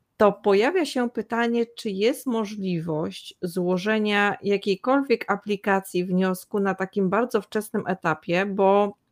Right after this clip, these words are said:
mm, zdarza się, że takie podmioty chciałyby móc oszacować koszty. Wiąże się to z tym, że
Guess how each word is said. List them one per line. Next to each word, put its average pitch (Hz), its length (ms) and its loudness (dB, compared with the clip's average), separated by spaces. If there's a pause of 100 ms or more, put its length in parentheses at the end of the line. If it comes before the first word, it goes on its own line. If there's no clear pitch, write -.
(140)
mm, 190 240 -2 (100)
zdarza 262 340 4
się, 240 200 2
że 208 100 -2
takie 240 260 -2
podmioty 247 640 4 (440)
chciałyby 247 680 6
móc 247 380 2
oszacować 226 880 0
koszty. - 640 0 (320)
Wiąże 247 380 2
się 240 140 0
to 233 140 2
z - 100 -12
tym, 240 260 2
że 202 360 6